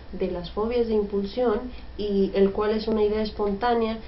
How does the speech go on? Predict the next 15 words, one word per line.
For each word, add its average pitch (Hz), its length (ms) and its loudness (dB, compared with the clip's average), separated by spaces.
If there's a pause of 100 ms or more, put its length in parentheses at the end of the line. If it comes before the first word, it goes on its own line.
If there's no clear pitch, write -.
(180)
que 208 100 2
se 202 140 -4
apodera 202 480 2
de 240 100 4
la 240 140 4
mente 226 480 2
y - 180 -4
genera 214 720 -2
incomodidad 190 840 0
e 196 60 -2
inseguridad. 190 880 0
Pensamiento 214 800 -2
obsesivo, 208 720 -6 (300)
es 214 160 0
decir, 214 460 -2